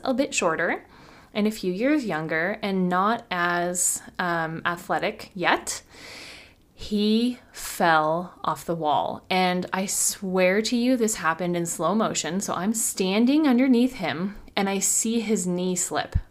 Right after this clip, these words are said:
And it was like, all of a sudden, the world stopped and my child is falling fifteen feet in the air above my head. And he kind of pushes himself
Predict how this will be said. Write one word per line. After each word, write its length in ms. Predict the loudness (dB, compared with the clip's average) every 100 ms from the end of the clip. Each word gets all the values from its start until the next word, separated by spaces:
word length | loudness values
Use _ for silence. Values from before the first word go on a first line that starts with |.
| _ -4
And 240 | -2 0
it 80 | 0
was 180 | -2 2
like, 360 | 2 2 -4 -20 -20 -20 -20 -4
all 220 | 2 2
of 80 | 2
a 40 |
sudden, 680 | 2 2 2 0 0 -2 -4 -8 -20 -20 -8
the 80 | -4
world 420 | 0 4 6 4
stopped 500 | 2 0 0 0 -4 -4
and 180 | -2 0
my 220 | 0 -2
child 720 | -4 -4 0 2 4 4 2
is 240 | -2 -6 -8
falling 640 | -2 2 4 4 4 2
fifteen 640 | 0 2 2 2 2 2 2
feet 420 | -4 -4 -4 -4
in 120 | -4
the 160 | -2 -2
air 360 | -4 -2 -4 -4
above 300 | -4 -2 -4
my 140 | -6
head. 340 | -8 -8 -8 -12 -16 -18 -18 -6
And 180 | -2 0
he 220 | 2 2
kind 240 | 0 0
of 120 | 0 0
pushes 400 | -4 -2 -2 0
himself 680 | 0 2 2 2 0 -6